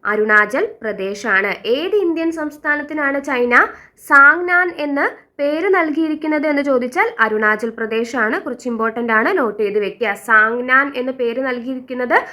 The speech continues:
അരുണാചൽ പ്രദേശിനാണ്. അപ്പൊ ഇന്ന് നമ്മൾ പഠിച്ചിട്ടുള്ളത് പ്രധാനപ്പെട്ട സെലക്ടഡ് ആയിട്ടുള്ള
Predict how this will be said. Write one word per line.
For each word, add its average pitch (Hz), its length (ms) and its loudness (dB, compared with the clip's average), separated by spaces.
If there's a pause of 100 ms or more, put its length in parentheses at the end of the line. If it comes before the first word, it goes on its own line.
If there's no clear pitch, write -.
(280)
അരുണാചൽ 294 480 4 (100)
പ്രദേശിനാണ്. 226 680 -4 (240)
അപ്പൊ 254 160 -4
ഇന്ന് 277 160 0
നമ്മൾ 285 220 0
പഠിച്ചിട്ടുള്ളത് 294 460 -4 (140)
പ്രധാനപ്പെട്ട 262 720 -2 (280)
സെലക്ടഡ് 240 480 0
ആയിട്ടുള്ള 294 340 -2